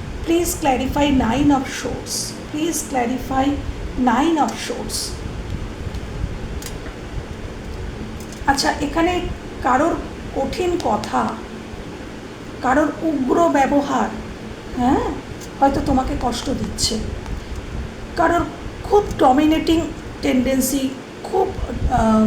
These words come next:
মানে ব্যবহারটা খুব রূঢ়, উগ্র, কোশ্চেন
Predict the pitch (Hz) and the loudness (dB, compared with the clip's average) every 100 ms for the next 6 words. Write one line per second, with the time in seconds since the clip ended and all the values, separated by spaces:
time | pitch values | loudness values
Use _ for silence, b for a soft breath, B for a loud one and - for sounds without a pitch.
0 | 220 269 269 226 254 254 285 311 349 330 | 6 4 4 4 4 4 4 2 0 2
1 | 302 220 220 302 247 214 170 - 277 240 | 2 4 6 6 8 6 6 4 0 2
2 | 294 269 214 220 - - - - - - | 4 4 4 0 -6 -8 -8 -10 -10 -12
3 | - - 311 - - 349 | -10 -2 2 2 2 4